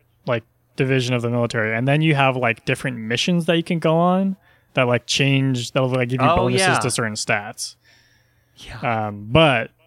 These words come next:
Speaker 1: crucially, yeah, they don't tell you what those stats do. <laughs>
Speaker 2: Mm-hmm.
Speaker 1: Really. Like,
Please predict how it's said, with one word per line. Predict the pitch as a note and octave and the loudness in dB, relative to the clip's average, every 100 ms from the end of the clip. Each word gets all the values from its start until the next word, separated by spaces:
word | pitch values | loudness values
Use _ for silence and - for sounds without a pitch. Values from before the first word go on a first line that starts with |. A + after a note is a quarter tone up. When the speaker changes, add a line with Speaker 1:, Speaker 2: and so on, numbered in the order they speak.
| _ _ _ _ | _ _ _ _
Speaker 1:
crucially, | - - G#3 G3+ E3 C#3+ C3 A#2 A2 A#2+ | -6 2 4 4 2 4 2 2 -2 -2
yeah, | B2+ | -2
they | A#2 | 0
don't | A#2+ C#3+ C#3+ | 0 2 2
tell | C#3 C3 | 0 2
you | B2 | 2
what | A#2 | 0
those | A#2+ A2 | -2 -2
stats | B2 A2+ - | -2 -2 -4
do. | A#2 A#2 G2+ F#2+ - | -8 -6 -8 -14 -2
<laughs> | F#3 - - - G#3+ - | -2 -2 -16 -4 -4 -2
Speaker 2:
Mm-hmm. | D3 C3+ C#3+ C3+ C3 D3+ | -4 -2 -4 -2 -2 2
Speaker 1:
Really. | C#3+ C3+ A#2+ A#2 - _ | 2 2 0 -4 -10 _
Like, | D#3 D3 - | 0 0 -4